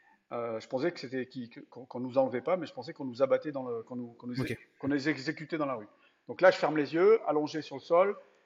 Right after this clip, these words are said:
Speaker 1: les mains sur le, sur la, sur, sur la nuque, parce que je, c'est comme ça qu'ils nous ont demandé de nous mettre. Et, et j'ai, j'en ai pas, j'ai, il n'y a pas eu de deuxième coup de feu, donc j'ai ouvert les yeux, j'ai vu des inscriptions en arabe sur le, sur la, sur les véhicules qui venaient de nous,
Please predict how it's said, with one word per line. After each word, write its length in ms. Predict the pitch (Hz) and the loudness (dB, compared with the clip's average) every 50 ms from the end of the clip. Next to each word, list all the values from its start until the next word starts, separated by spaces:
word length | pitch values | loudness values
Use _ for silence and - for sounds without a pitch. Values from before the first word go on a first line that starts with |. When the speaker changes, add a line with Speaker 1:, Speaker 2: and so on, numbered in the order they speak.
| _ - | _ -6
Speaker 1:
les 140 | - 143 156 | -2 -2 0
mains 160 | 170 190 185 | 2 2 2
sur 200 | - - 160 151 | 2 4 2 2
le, 200 | 147 156 139 139 | 4 4 0 -2
sur 180 | 135 - - 135 | -2 -6 -6 -4
la, 240 | 135 131 127 127 123 | -4 -2 -4 -4 -6
sur, 200 | - - - - | -10 -18 -18 -18
sur 200 | - - - 131 | -14 -6 -4 -2
la 60 | 131 | -2
nuque, 260 | 131 147 175 214 190 - | -2 -2 -4 -4 -4 -8
parce 160 | 127 - - | -10 -10 -10
que 100 | 135 120 | -12 -12
je, 60 | 123 - - | -12 -12 -12
c'est 140 | 120 - - | -16 -18 -14
comme 140 | - 131 117 | -14 -14 -10
ça 120 | - 143 | -10 -10
qu'ils 140 | - 139 127 | -10 -10 -14
nous 120 | 123 123 | -12 -10
ont 40 | 123 | -10
demandé 260 | 120 117 117 117 120 | -10 -8 -8 -8 -10
de 60 | 113 | -10
nous 160 | 113 113 117 123 | -10 -12 -8 -4
mettre. 280 | 143 170 185 - - _ _ _ _ _ _ _ _ _ _ _ _ _ _ _ _ _ _ _ _ _ _ _ - | -2 -2 -2 -4 -8 _ _ _ _ _ _ _ _ _ _ _ _ _ _ _ _ _ _ _ _ _ _ _ -6
Et, 640 | 135 139 135 131 127 123 127 135 131 - - - _ _ _ _ _ _ _ _ _ _ _ _ _ _ _ _ _ | -2 -2 -2 0 -2 -4 -4 -6 -8 -16 -20 -20 _ _ _ _ _ _ _ _ _ _ _ _ _ _ _ _ _
et 120 | - 135 117 | -12 -12 -10
j'ai, 160 | 110 120 - - | -10 -10 -12 -10
j'en 120 | - 127 120 | -8 -8 -8
ai 60 | 123 | -6
pas, 180 | 123 135 120 - | -6 -8 -8 -8
j'ai, 220 | 120 110 113 113 113 | -10 -12 -10 -10 -10
il 100 | 110 110 | -10 -12
n'y 80 | 110 | -14
a 20 | - | -8
pas 120 | - 143 | -8 -8
eu 40 | 143 | -8
de 80 | 123 | -8
deuxième 280 | 120 123 127 117 123 113 | -8 -8 -8 -6 -8 -10
coup 100 | - 110 | -10 -16
de 80 | - - | -12 -6
feu, 180 | 147 165 202 | -4 -4 -4
donc 220 | 196 143 139 131 110 | -4 -6 -8 -8 -6
j'ai 100 | - 123 | -6 -6
ouvert 240 | 120 120 143 139 | -4 -2 -2 0
les 220 | 127 127 123 117 143 | 0 -2 -4 -4 -4
yeux, 100 | 175 202 | -4 -4
j'ai 140 | 170 139 123 | -4 -6 -8
vu 80 | 127 | -8
des 160 | 127 127 120 | -8 -8 -8
inscriptions 440 | 143 139 - - 151 - - - 143 | -8 -10 -10 -12 -14 -14 -12 -10 -8
en 120 | 135 127 127 | -6 -4 -4
arabe 280 | 127 131 139 139 139 - | -2 0 -2 -2 -2 -6
sur 260 | - - 131 120 117 | -16 -14 -10 -8 -8
le, 100 | 117 123 127 135 131 110 _ _ _ | -8 -10 -12 -18 -20 -20 _ _ _
sur 200 | - - - - | -20 -20 -14 -10
la, 320 | 123 120 117 117 113 - - _ _ _ _ _ _ | -8 -6 -6 -6 -8 -12 -16 _ _ _ _ _ _
sur 160 | - - 131 | -14 -8 -6
les 100 | 127 127 | -4 -4
véhicules 440 | 123 143 143 139 135 - - 156 139 | -2 -2 -4 -4 -6 -8 -10 -12 -12
qui 140 | - - 117 | -12 -16 -14
venaient 180 | 113 120 127 123 | -10 -8 -8 -8
de 80 | 120 | -8
nous, 240 | 120 120 117 113 113 | -8 -10 -10 -12 -16